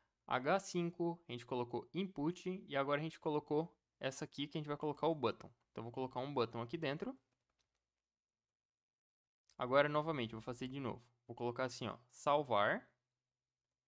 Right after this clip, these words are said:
E vou deixar o button bem sequinho pra vocês verem a diferença com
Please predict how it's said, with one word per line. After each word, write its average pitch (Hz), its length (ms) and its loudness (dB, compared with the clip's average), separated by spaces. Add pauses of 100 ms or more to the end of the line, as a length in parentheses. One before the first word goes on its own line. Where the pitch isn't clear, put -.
(160)
E 127 60 -6
vou 147 120 0
deixar 165 260 6
o 180 60 8
button 165 340 4
bem 170 160 2
sequinho 160 460 -2
pra 160 100 -8
vocês 147 220 -4
verem 143 200 0
a 139 40 -2
diferença 139 500 -4 (100)
com 175 320 2